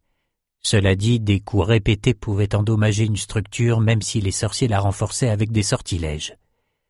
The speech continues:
Sur les créneaux, les sentinelles n'avaient pas besoin de la fenêtre magique de Nathan pour mesurer la gravité de la menace.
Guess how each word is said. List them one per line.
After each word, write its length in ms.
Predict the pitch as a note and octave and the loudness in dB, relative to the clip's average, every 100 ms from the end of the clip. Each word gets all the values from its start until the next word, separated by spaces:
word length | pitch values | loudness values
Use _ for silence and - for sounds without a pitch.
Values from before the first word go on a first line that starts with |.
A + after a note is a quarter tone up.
| _ _ _ _ - | _ _ _ _ -6
Sur 160 | - C3 | -2 2
les 140 | A#2 | 2
créneaux, 420 | G#2+ C3 A#2+ D3 D#3+ | 2 2 4 6 6
les 80 | |
sentinelles 560 | C3 - B2 B2 C3 B2+ | 4 0 -2 2 2 4
n'avaient 220 | A2 A2+ | 4 4
pas 100 | A2+ | 2
besoin 320 | A#2 A#2 C3 | 2 4 4
de 80 | A2+ | 4
la 120 | A2 | 4
fenêtre 420 | G#2+ A#2 G#2+ - G2+ | 2 2 -2 0 0
magique 320 | G#2+ A#2 A#2 | 0 0 0
de 100 | G#2 | 2
Nathan 380 | G#2+ G#2 A2+ G2 | 2 2 2 2
pour 180 | G#2+ | 0
mesurer 460 | G2 G#2 G#2 G#2 G#2 | 2 2 2 2 2
la 100 | G2+ | 2
gravité 460 | G#2 G#2 G#2 G2+ G2 | 2 2 0 -2 0
de 60 | |
la 80 | G2+ | 0
menace. 520 | F#2 F2+ F2 - - | 0 0 -2 -6 -12